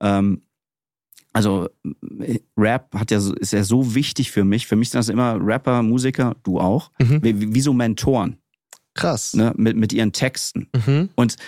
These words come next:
Speaker 1: das, das Witzige ist, es kommt immer genau zur richtigen Zeit.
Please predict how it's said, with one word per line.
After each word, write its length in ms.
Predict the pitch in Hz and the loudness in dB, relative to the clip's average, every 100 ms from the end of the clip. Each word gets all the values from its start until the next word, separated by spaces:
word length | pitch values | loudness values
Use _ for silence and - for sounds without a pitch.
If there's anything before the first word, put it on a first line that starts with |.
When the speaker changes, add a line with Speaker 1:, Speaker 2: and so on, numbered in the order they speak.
| - - | -12 -6
Speaker 1:
das, 260 | 101 - _ - | -6 -6 _ -4
das 260 | 107 - | -2 0
Witzige 340 | 131 - 131 123 | 0 0 0 0
ist, 200 | - - - | -2 -10 -10
es 140 | - | -6
kommt 220 | - 139 - | 0 0 0
immer 220 | 165 143 | 0 0
genau 240 | 123 120 120 | 0 -2 -2
zur 160 | 107 | -2
richtigen 320 | 110 - 101 | -2 -2 -4
Zeit. 360 | - 107 101 | -2 -4 -4